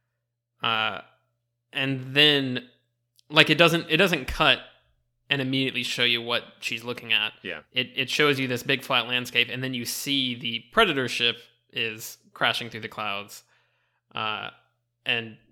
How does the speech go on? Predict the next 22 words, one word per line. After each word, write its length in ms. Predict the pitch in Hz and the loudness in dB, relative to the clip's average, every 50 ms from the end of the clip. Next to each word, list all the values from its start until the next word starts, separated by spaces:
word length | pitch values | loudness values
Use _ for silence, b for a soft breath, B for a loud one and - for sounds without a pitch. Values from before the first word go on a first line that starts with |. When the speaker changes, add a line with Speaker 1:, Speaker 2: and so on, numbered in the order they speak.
| - 160 | -12 -8
Speaker 1:
she 160 | 151 - 131 | -4 -2 -2
interprets 340 | 120 120 117 110 117 117 - | -2 -2 -4 -6 -8 -10 -8
this 220 | - 110 - - | -8 -8 -8 -10
as 240 | 113 107 - - - | -12 -14 -14 -12 -12
a 60 | - | -2
Thunderbird. 500 | 113 165 175 156 127 107 113 101 101 104 - _ _ _ _ _ _ _ _ _ _ _ - - | 0 2 2 2 2 0 -4 -6 -8 -10 -14 _ _ _ _ _ _ _ _ _ _ _ -12 -8
Um, 460 | 120 113 110 107 104 104 101 104 104 _ _ _ _ _ _ _ _ _ _ _ _ _ _ _ _ _ _ | -6 -6 -6 -6 -8 -10 -14 -18 -20 _ _ _ _ _ _ _ _ _ _ _ _ _ _ _ _ _ _
but 260 | 165 143 135 165 165 | -10 0 2 2 4
it's, 180 | 151 - - - | 4 2 0 -2
it's 140 | - 175 165 | -2 0 0
a 60 | 170 | 0
really 400 | 160 160 180 180 165 160 160 143 127 | 0 2 0 2 2 2 2 2 0
interesting 840 | 120 - - 151 143 147 143 - 147 135 131 127 - - 123 123 120 | 0 -2 -2 -2 -2 -2 -4 -2 0 0 0 -2 -2 -6 -8 -6 -6
way 160 | 117 120 120 117 | -4 -4 -2 -2
to 60 | 113 | -4
frame 400 | - - - 123 117 117 113 110 | -6 -8 -4 -2 -2 -2 0 0
that, 180 | 113 110 113 | 0 0 0
of 100 | 117 113 | -2 -6
having 280 | - - 113 117 113 110 | -4 -4 -2 -2 -2 -4
it 100 | 113 113 | -4 -6
be 140 | 113 113 110 | -6 -8 -8
like, 300 | 110 110 110 107 - | -6 -6 -6 -6 -8